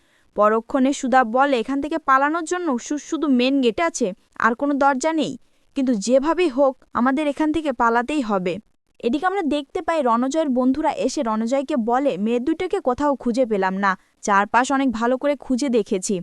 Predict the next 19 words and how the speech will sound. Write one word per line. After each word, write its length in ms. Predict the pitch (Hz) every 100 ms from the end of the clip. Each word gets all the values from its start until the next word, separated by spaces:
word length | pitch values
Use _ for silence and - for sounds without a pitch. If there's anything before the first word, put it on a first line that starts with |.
| - _ _
তখন 200 | 190 202
রণজয় 380 | 202 196 202 208
বলে, 300 | 190 190 208 262
"কি 120 | - 330
বলছিস 400 | 277 262 - 202
কি 120 | - 196
তোরা? 280 | 196 196 185 - _ _
দুটো 240 | 196 208 233
মেয়ে 240 | 220 214
হঠাৎ 380 | 247 220 214 254 -
করে 240 | 233 226
এই 200 | 294 294
অল্প 240 | 233 208 233
কিছুক্ষণের 560 | 262 262 302 269 330 339
মধ্যে 240 | 330 294 240
কোথায় 320 | 269 302 330
গায়েব 220 | 254 208
হয়ে 180 | 196 185
গেল? 220 | 196 196